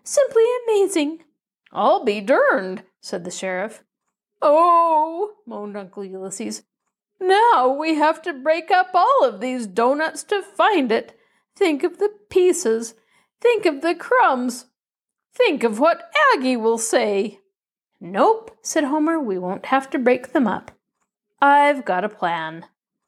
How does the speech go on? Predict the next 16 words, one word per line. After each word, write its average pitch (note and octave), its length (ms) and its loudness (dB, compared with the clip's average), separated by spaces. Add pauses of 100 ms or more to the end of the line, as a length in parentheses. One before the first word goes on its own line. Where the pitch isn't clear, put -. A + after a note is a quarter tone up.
(360)
So E3+ 280 -2
Homer A3+ 640 0
and C4 160 2
the C#4 200 0
advertising F#3 840 0
man F3+ 320 0
took - 240 -4
some E4+ 260 0
cardboard G3+ 720 0 (160)
and C#4+ 160 0
some E4+ 260 0
paint F3+ 480 -2 (520)
and F3 260 -4
printed A#3+ 460 0
another G#3+ 400 2
sign. F3+ 560 0